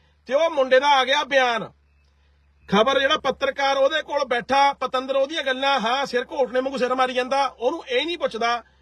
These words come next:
ਵੀ ਭਾਈ, ਸਾਨੂੰ ਇਹ ਵੀ ਕਲੀਅਰ ਕਰ ਦੇ, ਗੁਰੂ ਗ੍ਰੰਥ ਸਾਹਿਬ ਦੇ ਵਿੱਚ, ਸ਼੍ਰੀ ਗੁਰੂ ਗੋਬਿੰਦ ਸਿੰਘ 'ਚ ਜਾਂ ਕਿਸੇ ਵੀ ਆਪਣੇ ਗੁਰੂ ਨੇ, ਇੱਕ ਸਰਵਣ ਪੁੱਤਰ ਦੀ ਐਗਜ਼ਾਮਪਲ ਬਹੁਤ ਬੜੀ ਆ, ਜੇ ਬੰਦਾ ਪੜ੍ਹਨ ਤੇ ਆ ਜਾਵੇ, ਸਮਝਣ ਤੇ ਆ ਜਾਵੇ।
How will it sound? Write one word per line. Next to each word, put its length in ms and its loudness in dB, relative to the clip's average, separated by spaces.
ਵੀ 120 -6
ਭਾਈ, 380 0
ਸਾਨੂੰ 460 -4
ਇਹ 220 -2
ਵੀ 120 -4
ਕਲੀਅਰ 300 -4
ਕਰ 180 -2
ਦੇ, 280 2
ਗੁਰੂ 240 -2
ਗ੍ਰੰਥ 300 0
ਸਾਹਿਬ 300 2
ਦੇ 140 2
ਵਿੱਚ, 480 2
ਸ਼੍ਰੀ 240 -6
ਗੁਰੂ 200 -4
ਗੋਬਿੰਦ 460 6
ਸਿੰਘ 260 2
'ਚ 260 2
ਜਾਂ 180 2
ਕਿਸੇ 460 0
ਵੀ 220 -6
ਆਪਣੇ 360 2
ਗੁਰੂ 380 -6
ਨੇ, 300 6
ਇੱਕ 260 -6
ਸਰਵਣ 500 -2
ਪੁੱਤਰ 380 -2
ਦੀ 160 -6
ਐਗਜ਼ਾਮਪਲ 640 0
ਬਹੁਤ 340 0
ਬੜੀ 340 -2
ਆ, 160 0
ਜੇ 100 2
ਬੰਦਾ 280 2
ਪੜ੍ਹਨ 300 -2
ਤੇ 140 4
ਆ 120 6
ਜਾਵੇ, 280 -2
ਸਮਝਣ 380 2
ਤੇ 140 2
ਆ 120 8
ਜਾਵੇ। 300 -2